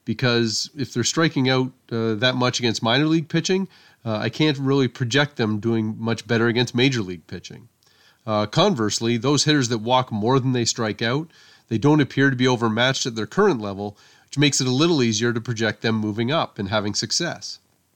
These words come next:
As for pitchers, strikeout walk ratio is certainly important and can offer more insight, uh, beyond just E R A and whip.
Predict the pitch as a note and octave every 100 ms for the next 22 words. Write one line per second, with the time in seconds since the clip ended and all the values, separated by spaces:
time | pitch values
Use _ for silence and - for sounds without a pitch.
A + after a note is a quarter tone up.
0 | _ _ _ _ _ _ _ _ _ _
1 | _ - D3 D3 B2 G#2+ A3 A3+ A2 G2+
2 | - _ - - D3+ C3 C3+ B2 A#2+ A#2+
3 | - A#2+ A2+ B2+ B2 A#2+ A2+ - - -
4 | C#3 C3 B2 A2+ C3 C#3 D3+ B2+ C#3 C3
5 | C3 C#3 C3+ F3 E3 F3+ - A2 G2+ _
6 | _ _ _ C3 A#2 A#2+ A2+ A2 A2+ A2
7 | G#2 A#2+ G#2+ - A#2 G#2+ G2+ G2+ G2+ G#2
8 | A2 F3 - _